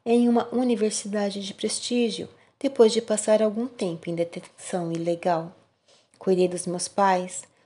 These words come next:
comprei uma casa para eles sem lhes pedir dinheiro nenhum. O meu pai, fiel ao seu estilo, nunca se preocupou comigo,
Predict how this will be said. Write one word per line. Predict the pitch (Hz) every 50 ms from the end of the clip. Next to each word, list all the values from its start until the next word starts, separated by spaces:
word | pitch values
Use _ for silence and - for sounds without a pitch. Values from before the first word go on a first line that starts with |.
| _ _
comprei | - - 262 262 - 269 262 254
uma | 240 240 233
casa | 233 - - 202 196 196 196 - 196
para | 190 - 180 180 180 175 175
eles | 175 175 180 180 190 202 226 247 247 - - - _
sem | - - - 254 254 247
lhes | 233 233 233 233
pedir | - - - 240 214 185 - 208 208 202 202 196
dinheiro | 196 - 240 226 208 190 180 175 175 175
nenhum. | 175 175 175 180 180 180 175 170 165 165 _ _ _ _ _ _ _ _ _ _ - _ - - - _ _
O | - 185 180
meu | 175 175 170
pai, | 170 - - 202 190 190 185 180 180 180
fiel | - - - - 208 202 196 196 196
ao | 190 185
seu | 185 - - 180 165
estilo, | 170 - - - - - - 202 196 190 180 175 185 - - _ -
nunca | 262 247 - 262
se | 247 - 254 247
preocupou | - - 233 226 233 240 240 233 - 226 226
comigo, | 226 - - 262 247 226 208 190 196 190 - - -